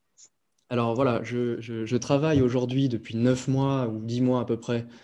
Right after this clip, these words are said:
dans une crèche, euh, une crèche qui accueille une trentaine d'enfants, euh, de l'âge de la marche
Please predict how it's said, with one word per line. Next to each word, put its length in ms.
dans 160
une 160
crèche, 500
euh, 240
une 100
crèche 240
qui 80
accueille 380
une 160
trentaine 420
d'enfants, 600
euh, 760
de 120
l'âge 240
de 80
la 120
marche 500